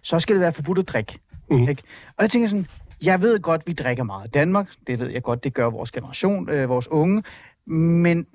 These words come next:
Speaker 1: det er jo det at være ung. Det er jo det der med at drikke og dumme sig og være fuld og, og, og
Speaker 2: Kunne
Speaker 1: reelt
Speaker 2: slippe
Speaker 1: set
Speaker 2: nogle af
Speaker 1: bare
Speaker 2: de der
Speaker 1: slip-,
Speaker 2: hæmninger.
Speaker 1: slippe
Speaker 2: Og,
Speaker 1: nogle
Speaker 2: og,
Speaker 1: hæmninger.
Speaker 2: og, og kunne, når man starter i første G,
Speaker 1: Præcis.
Speaker 2: og er skide usikker på sig
Speaker 1: Præcis.
Speaker 2: selv, og bumser og
Speaker 1: Ja.
Speaker 2: sidder og tøjet nu rigtigt,
Speaker 1: Ja.
Speaker 2: og alt
Speaker 1: Men
Speaker 2: det
Speaker 1: det skal
Speaker 2: der.
Speaker 1: jo også nærmest forbydes nu,
Speaker 2: Og s-,
Speaker 1: Nick.
Speaker 2: og
Speaker 1: Nu skal
Speaker 2: slippe
Speaker 1: du,
Speaker 2: det.
Speaker 1: man skal jo heller ikke kunne drikke mere nærmest, og man skal lave, øh,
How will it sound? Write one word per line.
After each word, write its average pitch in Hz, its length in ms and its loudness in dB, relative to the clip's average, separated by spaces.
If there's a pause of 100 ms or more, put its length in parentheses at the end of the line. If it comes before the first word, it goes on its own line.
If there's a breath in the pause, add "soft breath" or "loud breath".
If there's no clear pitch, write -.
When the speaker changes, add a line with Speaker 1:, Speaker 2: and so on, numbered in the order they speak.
Speaker 1:
det 190 100 -6 (100)
er 165 160 0
jo 196 80 2
det 156 200 0
at 151 80 2
være 139 200 0
ung. 135 200 -2 (280)
Det 165 140 2
er 160 80 4
jo 202 140 2
det 185 160 -4
der 175 140 2
med 156 200 -2 (100)
at 151 140 -8
drikke 139 320 0
og 143 240 -4
dumme 151 260 2
sig - 220 -4
og 147 100 -2
være 135 160 -2
fuld 180 360 -2 (520 loud breath)
og, 151 460 0
og, 143 340 -2
og 160 140 -2
Speaker 2:
Kunne 139 100 2
Speaker 1:
reelt 180 60 4
Speaker 2:
slippe 185 140 2
Speaker 1:
set 139 120 0
Speaker 2:
nogle 143 140 4
af - 60 4
Speaker 1:
bare - 100 0
Speaker 2:
de 135 120 2
der 117 60 4
Speaker 1:
slip-, 123 160 4
Speaker 2:
hæmninger. 139 340 0 (220)
Speaker 1:
slippe - 240 -2
Speaker 2:
Og, 240 40 2
Speaker 1:
nogle 220 180 0
Speaker 2:
og, - 20 0
Speaker 1:
hæmninger. 196 340 2
Speaker 2:
og, 117 80 -2 (120)
og 123 180 -2
kunne, 127 420 2
når 120 140 -2
man 113 120 0
starter 131 340 0
i 127 40 -2
første 123 340 -4
G, 120 280 -4
Speaker 1:
Præcis. 170 340 -4
Speaker 2:
og 120 100 2
er 117 40 2
skide 127 360 0
usikker 120 340 -2
på 107 140 -4
sig 101 100 -4
Speaker 1:
Præcis. 123 240 -2
Speaker 2:
selv, - 80 -4
og 110 80 -2
bumser 123 320 0
og 110 100 2
Speaker 1:
Ja. - 60 2
Speaker 2:
sidder 127 140 4
og 117 80 0
tøjet 120 280 0
nu 117 100 2
rigtigt, 117 280 0
Speaker 1:
Ja. 120 100 2
Speaker 2:
og 107 60 2
alt 110 100 2
Speaker 1:
Men 196 80 6
Speaker 2:
det 190 40 4
Speaker 1:
det 135 80 4
skal 127 120 4
Speaker 2:
der. 233 60 6
Speaker 1:
jo - 40 4
også 277 220 2
nærmest 151 240 0
forbydes 143 400 -4
nu, 135 80 2
Speaker 2:
Og 131 60 2
s-, - 20 2
Speaker 1:
Nick. 117 160 -2
Speaker 2:
og 139 40 0
Speaker 1:
Nu - 20 2
skal 190 140 2
Speaker 2:
slippe 143 160 4
Speaker 1:
du, 196 80 2
Speaker 2:
det. 185 100 -4
Speaker 1:
man 190 120 0
skal 220 120 2
jo 220 40 4
heller 262 100 4
ikke 254 80 -2
kunne 214 120 -6
drikke 233 260 -2
mere 139 240 2
nærmest, 123 300 0
og 151 60 0
man 147 80 2
skal 165 140 -2
lave, 156 440 0
øh, 143 60 -2